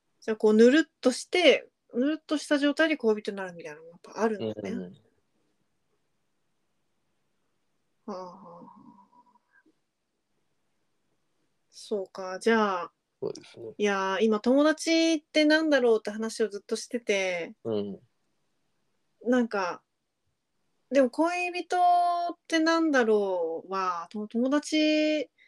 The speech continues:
Speaker 1: てなんだろうよりは簡単かなとも思って、
Speaker 2: うん。
Speaker 1: で、それが、その理由が、その、言葉に出す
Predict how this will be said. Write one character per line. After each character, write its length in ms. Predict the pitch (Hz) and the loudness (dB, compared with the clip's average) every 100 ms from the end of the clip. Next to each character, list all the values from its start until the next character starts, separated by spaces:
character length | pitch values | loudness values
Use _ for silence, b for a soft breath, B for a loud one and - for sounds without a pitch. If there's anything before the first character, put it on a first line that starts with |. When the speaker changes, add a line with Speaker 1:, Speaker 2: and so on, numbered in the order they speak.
| b - | b -2
Speaker 1:
て 100 | 285 | 4
な 140 | 302 | 4
ん 80 | 311 | 4
だ 80 | 262 | 2
ろ 100 | 214 | 0
う 40 | |
よ 80 | 202 | -2
り 60 | 202 | -4
は 80 | 196 | -6
簡 240 | 233 247 | -6 -2
単 240 | 269 262 | 0 -2
か 100 | 254 | -2
な 160 | 254 247 | 0 0
と 160 | - 190 | -2 -8
も 140 | 175 - | -6 -6
思 180 | 202 | -6
っ 60 | 208 - | -6 -4
て、 320 | 190 170 160 - _ _ | -2 -2 -4 -14 _ _
Speaker 2:
う 60 | 120 | -4
ん。 200 | 208 185 | -4 -4
Speaker 1:
で、 80 | 254 | -10
そ 220 | - 349 | -8 -4
れ 160 | 349 349 | -4 2
が、 360 | 381 330 180 | 2 2 0
そ 120 | - 277 | -4 -4
の 100 | 285 | -2
理 100 | 302 | -2
由 100 | 339 | -6
が、 440 | 349 381 269 156 - | -4 -4 -4 -6 -14
そ 180 | - 185 | -18 -12
の、 240 | 170 165 _ _ _ _ _ _ _ _ - _ _ - | -12 -12 _ _ _ _ _ _ _ _ -20 _ _ -4
言 200 | 247 269 | 4 6
葉 100 | 262 | 6
に 140 | 208 | 2
出 120 | 196 220 | -4 -6
す 360 | - 156 240 | -8 -10 -10